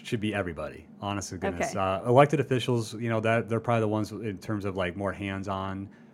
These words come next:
Speaker 1: practical guidance, that they're the ones,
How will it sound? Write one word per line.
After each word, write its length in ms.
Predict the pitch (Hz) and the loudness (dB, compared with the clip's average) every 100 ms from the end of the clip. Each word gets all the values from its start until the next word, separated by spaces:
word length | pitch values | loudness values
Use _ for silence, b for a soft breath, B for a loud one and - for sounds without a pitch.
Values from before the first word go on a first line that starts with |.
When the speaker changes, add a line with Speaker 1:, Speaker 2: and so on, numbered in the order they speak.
| B | B
Speaker 1:
practical 380 | 101 98 - 95 | -2 -2 -4 -4
guidance, 580 | 92 95 98 98 - - B B B - | 0 0 0 -4 -10 -16 B B B -12
that 200 | 104 85 | -10 -6
they're 200 | 95 98 | -4 -2
the 100 | 95 | -2
ones, 220 | 95 92 | -2 -4